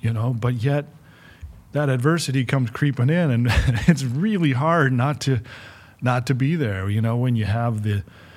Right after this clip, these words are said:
when you have the time and, and you have the resources to be able to help your kids out. Um,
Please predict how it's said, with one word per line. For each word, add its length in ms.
when 120
you 80
have 220
the 80
time 560
and, 200
and 160
you 120
have 340
the 80
resources 640
to 80
be 160
able 180
to 80
help 240
your 120
kids 360
out. 320
Um, 440